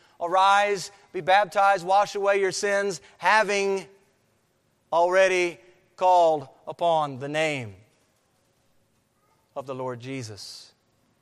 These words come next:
Those are the words from Ananias given to him by the Lord. Paul had been divinely rescued from his former way of living. This righteousness which is from the law had been replaced with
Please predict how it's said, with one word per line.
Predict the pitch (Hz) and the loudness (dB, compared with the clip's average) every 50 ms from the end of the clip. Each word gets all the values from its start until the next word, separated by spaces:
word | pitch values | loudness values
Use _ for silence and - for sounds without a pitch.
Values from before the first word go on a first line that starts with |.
| _ _ _ _ _ _ | _ _ _ _ _ _
Those | - 180 208 214 | -12 -12 -6 -4
are | |
the | 226 220 | -2 0
words | 190 202 208 202 - | 0 0 0 -2 -4
from | - 190 185 | -8 -12 -10
Ananias | 190 190 185 180 175 185 226 214 170 - | -10 -10 -8 -6 -6 -6 -6 -6 -8 -6
given | - 196 226 262 220 | -6 -4 -6 -6 -6
to | - 196 | -8 -10
him | 190 190 | -8 -4
by | 190 196 190 | -2 -2 -2
the | 196 196 | -2 -2
Lord. | 208 240 247 208 147 123 _ _ _ _ _ _ _ _ _ _ _ _ _ _ _ _ _ _ _ _ _ _ _ _ _ _ _ _ _ _ _ _ _ _ _ _ _ _ _ _ _ _ _ _ _ _ _ _ _ _ _ _ _ _ _ _ _ _ _ _ _ _ _ _ _ _ _ _ _ _ _ _ _ _ _ _ _ _ _ _ _ _ _ _ _ _ _ _ _ _ _ _ _ _ _ _ _ _ _ _ | -4 -6 -6 -8 -10 -16 _ _ _ _ _ _ _ _ _ _ _ _ _ _ _ _ _ _ _ _ _ _ _ _ _ _ _ _ _ _ _ _ _ _ _ _ _ _ _ _ _ _ _ _ _ _ _ _ _ _ _ _ _ _ _ _ _ _ _ _ _ _ _ _ _ _ _ _ _ _ _ _ _ _ _ _ _ _ _ _ _ _ _ _ _ _ _ _ _ _ _ _ _ _ _ _ _ _ _ _
Paul | - 190 190 185 180 165 | -2 0 2 2 2 2
had | 170 160 147 | -2 -4 -4
been | 160 170 165 160 165 | -2 -2 -2 -2 -4
divinely | 156 147 139 156 160 165 165 160 156 147 | -6 -4 -2 -2 -2 -2 -4 -6 -8 -6
rescued | 135 151 165 160 - - - 151 143 131 | -4 -4 -4 -4 -4 -8 -12 -12 -12 -10
from | - - 147 143 | -10 -10 -10 -10
his | 143 131 - | -10 -12 -12
former | - 165 165 160 156 151 147 | -8 -6 -6 -6 -4 -6 -4
way | 139 156 156 151 143 | -2 -2 -2 -2 -2
of | 139 131 139 | -4 -4 -4
living. | 165 165 143 135 120 123 _ _ _ _ _ _ _ _ _ _ _ _ _ _ | -4 -4 -4 -6 -12 -20 _ _ _ _ _ _ _ _ _ _ _ _ _ _
This | 185 180 - | -12 -10 -6
righteousness | 147 156 170 185 160 - 175 147 - 185 175 151 - | -4 -2 -2 -2 -2 -4 -10 -12 -10 -8 -10 -8 -8
which | 175 175 - - | -8 -8 -8 -8
is | 170 156 135 - - _ _ _ | -8 -8 -8 -10 -14 _ _ _
from | - 190 202 202 202 202 202 196 160 | -2 0 2 2 2 0 -2 -4 -4
the | 175 | -4
law | 170 170 175 180 175 170 160 160 | 0 2 4 4 4 4 4 2
had | 160 160 | 0 -2
been | 147 175 170 | -4 -6 -6
replaced | 170 160 - - 196 202 190 - - | -6 -6 -4 -2 0 0 0 -2 -4
with | 175 180 170 - | -6 -6 -6 -6